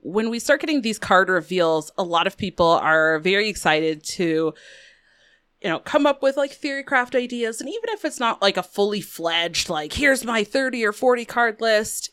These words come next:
even just, like, generality, right? <laughs> Like, just the general, "Oh, hey, they just revealed," like, I'm gonna use the example of the kind of plague cards that they revealed for Death Knight, right? This whole kind of, like, um, package of cards for Death Knight.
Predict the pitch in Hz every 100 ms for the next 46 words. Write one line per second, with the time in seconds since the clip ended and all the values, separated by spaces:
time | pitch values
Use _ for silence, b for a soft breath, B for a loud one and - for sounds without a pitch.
0 | - 320 403 330 320 277 208 _ _ -
1 | - 202 196 175 160 156 147 - 110 170
2 | 165 175 - 208 208 226 262 - 220 -
3 | 190 185 180 175 B B B B - 285
4 | 240 - B B 277 262 226 220 233 254
5 | 220 214 226 208 202 - 185 170 - -
6 | 185 190 190 180 190 190 160 170 156 175
7 | 165 160 170 160 151 - 170 165 165 147
8 | - 170 - - 190 185 185 175 170 165
9 | - 180 151 143 139 156 - 160 - 160
10 | 160 165 156 156 160 151 143 165 160 175
11 | - 214 139 - 151 - 165 - 175 165
12 | 185 170 160 170 151 156 b b b b
13 | _ - 170 165 - - 170 - 156 147
14 | - 170 160 156 143 - - 156 147 -
15 | 170 156 151 - 151 143